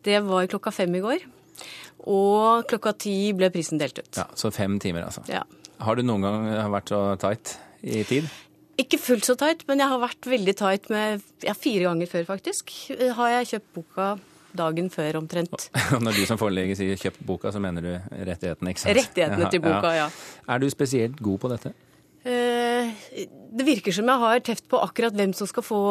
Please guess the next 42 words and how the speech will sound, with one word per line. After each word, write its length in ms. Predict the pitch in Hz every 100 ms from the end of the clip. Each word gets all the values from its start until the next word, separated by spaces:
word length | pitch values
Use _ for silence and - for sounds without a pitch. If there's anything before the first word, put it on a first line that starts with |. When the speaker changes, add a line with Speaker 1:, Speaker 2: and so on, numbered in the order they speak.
| 202
Speaker 1:
Booker-prisen. 560 | 190 196 180 185 175 320 - _ _ _ _ _ -
Jeg 120 | 214 214
hadde 240 | 180 196 202
i 60 | 208
fjor, 320 | 208 196 226 247
eh, 220 | 240 233
så 160 | 214 240
gikk 720 | 208 190 185 202 185 - 240
jeg 140 | 240
rundt 100 | 190
på 80 | - 202
Frankf-, 340 | 196 180 -
i 140 | 208 208
Frankfurt 320 | 190 165 196 202
sammen 240 | 170 175
med 320 | 185 202 202
en 80 | 196
annen 240 | 202 185 196
forlegger 300 | 190 165 180
som 60 | 190
spurte 160 | 180
meg, 160 | 185 170
«Hvem 160 | 175
får 160 | 185 185
prisen 320 | 170 156 -
i 80 | 196
år? 160 | 240 240
Hvilken 240 | 196 220 185
bok 160 | 170
har 80 | 175
du 80 | 196
kjøpt?» 320 | 277 302 - - - - - - -
Og 80 | 190
så 140 | 214
sa 140 | 214 190
jeg, 100 | 202 208
«Nei, 300 | 196 214 226 - - - - - -
ingen, 400 | 247 196 208 240
for 160 | - 214
det 140 | 202
er 80 | 208
Hilary 160 | 180